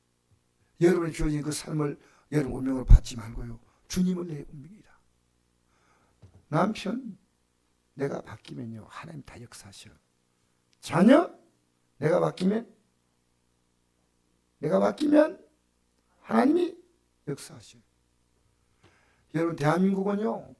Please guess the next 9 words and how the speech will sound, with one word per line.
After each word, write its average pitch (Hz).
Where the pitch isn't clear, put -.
우리 151
기도하면요, 127
이 117
나라 117
절대 143
잘못되지 127
않습니다. 113
이 175
나라가 175